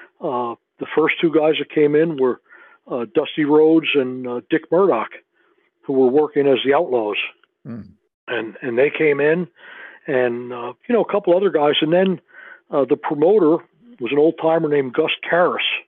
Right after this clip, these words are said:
Speaker 2: Mm-hmm.
Speaker 1: And Gus Karras came in with Bob Geigel, who was, uh, a wrestler, but he was also a partner in the office. And they <laughs> looked at us and said, "Can we help you with something?"
Speaker 2: <laughs>
Speaker 1: So I said, "Uh, yeah." And, and this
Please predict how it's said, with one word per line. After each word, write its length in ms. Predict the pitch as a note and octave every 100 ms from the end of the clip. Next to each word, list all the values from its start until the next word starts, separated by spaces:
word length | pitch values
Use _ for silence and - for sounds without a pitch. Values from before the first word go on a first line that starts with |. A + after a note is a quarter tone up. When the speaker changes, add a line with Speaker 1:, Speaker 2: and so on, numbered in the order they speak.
| _ _ - -
Speaker 2:
Mm-hmm. 320 | G2 F#2 G#2+
Speaker 1:
And 200 | B2+ B2
Gus 200 | D#3 F3+ -
Karras 340 | F#3 F#3 F3+ -
came 220 | E3 D3+
in 120 | D#3 D3+
with 220 | B2 _
Bob 300 | C#3 D#3+ B2
Geigel, 500 | D#3 E3 C3+ G2+ - - _ _ - - - _ _
who 120 | F#3+
was, 240 | F3 F3 D3 -
uh, 40 | E3+
a 300 | F3 F#3+ E3+
wrestler, 480 | D3+ B2 D#3 G3+ - _ _ _ _ -
but 80 |
he 60 | C#3
was 140 | C3 C#3
also 300 | D3+ - D3+
a 60 |
partner 360 | D3 D#3 D#3 D3
in 40 |
the 140 | C#3 D3
office. 360 | F#3+ - - - - _ - - _
And 140 | C#3+
they 80 | C3+ -
<laughs> 80 | -
looked 200 | G3+ -
at 100 | E3
us 120 | E3 - -
and 240 | G3 D#3+ _ _ - _ _ -
said, 160 | E3 _ _
"Can 120 | - E3+
we 140 | G#3+
help 300 | E3 G3 -
you 120 | G#3
with 100 | G#3 -
something?" 360 | G#3 G3+ A3+ F#3 _ _ _
Speaker 2:
<laughs> 60 | C#3+ - - _ - - -
Speaker 1:
So 140 | C3
I 60 | B2 -
said, 180 | - -
"Uh, 160 | - - - _ _ D3+
yeah." 440 | G3 B3 - - - - _ _ _ _ _ _
And, 180 | C#3 C#3+
and 180 | D3
this 120 | D#3